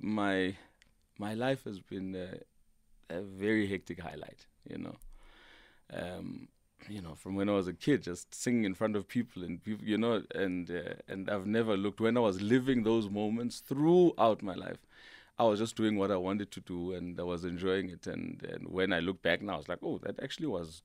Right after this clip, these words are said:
quite something," you know, when I think of at the age of seven, eight, nine,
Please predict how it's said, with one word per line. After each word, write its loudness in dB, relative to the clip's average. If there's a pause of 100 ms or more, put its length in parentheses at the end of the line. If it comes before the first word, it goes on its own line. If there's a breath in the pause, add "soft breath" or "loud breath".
(120)
quite -10
something," -4
you -8
know, -4
when 0
I 0
think -4
of -4 (760 soft breath)
at 2
the 6
age 6
of 2
seven, 2
eight, 2
nine, 2